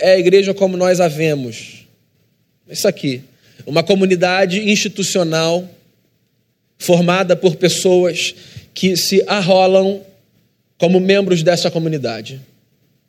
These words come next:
A igreja visível é a igreja como os homens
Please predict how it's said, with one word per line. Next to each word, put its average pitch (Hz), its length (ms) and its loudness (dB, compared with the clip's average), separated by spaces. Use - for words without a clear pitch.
A 151 120 -2
igreja 220 360 2
visível 214 520 2
é 220 60 0
a 208 40 2
igreja 208 320 2
como 214 200 2
os 190 140 -2
homens 185 760 -2